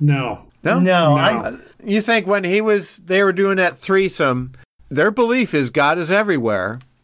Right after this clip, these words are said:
Speaker 2: So God would have been in that room.
Speaker 3: I don't believe he believes a, a word of it. I don't, I, I don't believe in any of these guys. The Kenneth Copelands, the, the Je-, Jesse Duplantises, the Ernest Angsleys, the,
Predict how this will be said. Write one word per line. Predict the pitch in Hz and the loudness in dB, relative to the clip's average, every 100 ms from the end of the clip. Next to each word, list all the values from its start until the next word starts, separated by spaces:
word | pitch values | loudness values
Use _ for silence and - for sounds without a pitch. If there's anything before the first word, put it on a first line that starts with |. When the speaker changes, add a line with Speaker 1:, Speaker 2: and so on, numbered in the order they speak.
| _ | _
Speaker 2:
So | - 123 | -4 -2
God | 117 113 131 151 | -2 0 0 0
would | 151 156 | 0 -2
have | 147 | -2
been | 151 | -4
in | 156 151 | -4 -2
that | 156 151 | 0 0
room. | - 151 196 160 135 151 147 - | -2 0 2 0 -2 -6 -8 -2
Speaker 3:
I | 247 | 2
don't | 254 226 | 2 0
believe | 220 214 208 | -2 -2 -2
he | 190 208 | -2 -2
believes | 175 180 185 175 | 0 2 2 0
a, | 170 175 | -2 -4
a | 160 | -4
word | 143 156 165 143 | -2 -2 0 -2
of | 127 | -6
it. | 120 - _ 143 | -10 -14 _ -2
I | |
don't, | 175 196 | 0 0
I, | 180 220 233 | 0 0 2
I | 285 | 2
don't | 302 | 0
believe | 202 208 185 | -2 -4 -6
in | 175 208 220 | -4 -6 -4
any | 226 294 269 | -2 -2 -2
of | 147 | -4
these | 143 131 127 | -6 -8 -6
guys. | 143 131 110 110 _ _ - - _ | -4 -4 -8 -14 _ _ -20 -20 _
The | 165 | -8
Kenneth | - 202 165 - | -2 0 0 -2
Copelands, | 214 220 220 220 208 202 175 139 | -2 -2 -4 -8 -6 -4 -6 -8
the, | 147 135 | -8 -8
the | 135 139 | -8 -10
Je-, | 131 196 214 151 | -2 -2 -2 -4
Jesse | 196 208 180 | -4 -4 -4
Duplantises, | 147 139 - 220 202 190 220 208 180 - - - - - | -8 -8 -2 -2 -2 -6 -6 -6 -6 -12 -20 -20 -20 -8
the | 165 175 - | -4 -4 0
Ernest | 208 220 185 - | 0 2 -2 -4
Angsleys, | 190 214 214 180 202 214 208 170 143 | -2 -2 -2 -8 -8 -8 -6 -8 -6
the, | 160 170 | -6 -8